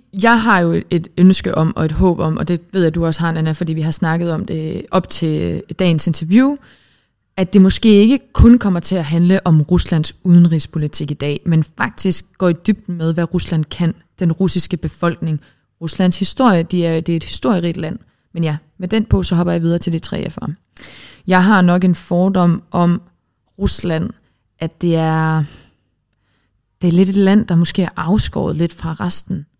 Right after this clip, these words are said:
af verden. Altså rent, både kulturelt, også lidt politisk.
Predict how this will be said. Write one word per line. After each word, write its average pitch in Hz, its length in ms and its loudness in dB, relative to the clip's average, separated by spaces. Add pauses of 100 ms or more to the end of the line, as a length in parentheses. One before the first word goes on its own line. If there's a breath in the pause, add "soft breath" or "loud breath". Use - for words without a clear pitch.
(140)
af 156 120 -4
verden. 151 400 -2 (440)
Altså 156 240 -4
rent, 156 380 0 (580)
både 190 180 4
kulturelt, - 840 -4 (320)
også 180 260 -2
lidt 190 200 -6
politisk. 180 560 -2